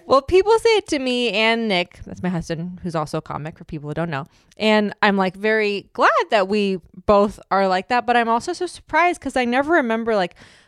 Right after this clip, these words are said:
going out of my way to be, like, super nice. But people say that to me a lot, like, "Oh, I always remember when I started, you were one of the really nice ones." And I'm like, "How are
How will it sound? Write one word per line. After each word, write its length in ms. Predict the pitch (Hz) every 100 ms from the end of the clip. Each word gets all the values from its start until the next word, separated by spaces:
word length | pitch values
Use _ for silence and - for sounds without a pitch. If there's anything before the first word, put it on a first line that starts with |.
| _ -
going 460 | 208 220 220 208 - 185
out 160 | 190
of 60 | 190
my 120 | 175
way 460 | 170 185 269 339 302
to 140 | 202
be, 160 | 202 185
like, 180 | 180 -
super 380 | - 247 202
nice. 400 | 175 170 269 359
But 240 | - 214 -
people 260 | 240 233
say 160 | 220 214
that 180 | 208 202
to 80 | 202
me 100 | 185
a 60 |
lot, 160 | 180 196
like, 160 | 165 170
"Oh, 40 |
I 60 | 165
always 160 | 185 180
remember 320 | 180 175 170
when 140 | 156
I 60 | 147
started, 400 | - 170 170 165
you 120 | 165
were 120 | 160
one 160 | 160 156
of 60 |
the 40 | 151
really 160 | 143
nice 260 | 151 190 185
ones." 220 | 190 190 - - -
And 120 | 208
I'm 100 | 220
like, 220 | 220 220 - _ _ _
"How 140 | - 440
are 180 | 831